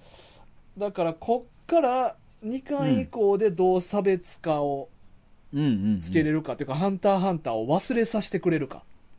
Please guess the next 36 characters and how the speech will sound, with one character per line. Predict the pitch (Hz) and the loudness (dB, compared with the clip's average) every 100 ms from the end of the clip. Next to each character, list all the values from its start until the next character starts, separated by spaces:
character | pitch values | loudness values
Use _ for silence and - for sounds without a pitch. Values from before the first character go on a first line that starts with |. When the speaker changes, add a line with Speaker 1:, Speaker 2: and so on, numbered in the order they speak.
| - - | -14 -2
Speaker 2:
あ | 127 131 127 | 0 2 2
ー、 | |
な | 135 131 | 0 -2
る | |
ほ | 127 | -2
ど | 139 | -2
ね。 | 214 226 - | -2 -4 -4
Speaker 1:
う | 151 | -2
ん。 | 135 123 113 - | -2 -4 -8 -4
Speaker 2:
今 | 220 262 233 | 2 4 4
こ | 202 | 2
う | 180 | 2
常 | - 220 254 | 4 4 4
に | 170 139 | 2 2
ち | |
ょ | 165 | -2
っ | |
と | - 117 | 0 -4
こ | - 104 98 95 92 - - - | 0 0 0 0 -6 -12 -20 -8
う、 | 165 | -2
い | |
ろ | 160 | 2
ん | 170 | 2
な | 139 113 - | 2 0 -4
話 | - 156 120 110 | -4 -2 -2 -2
が | 104 | -2
出 | 123 | -2
て | 131 | -4
く | 117 | -4
る | 107 | -4
た | 113 | -2
び | 113 | 0
に、 | 151 190 - | 0 0 -2
Speaker 1:
う | 185 | -2
ん。 | 156 117 117 - _ - - | -4 -6 -14 -20 _ -20 -4
Speaker 2:
比 | - | 4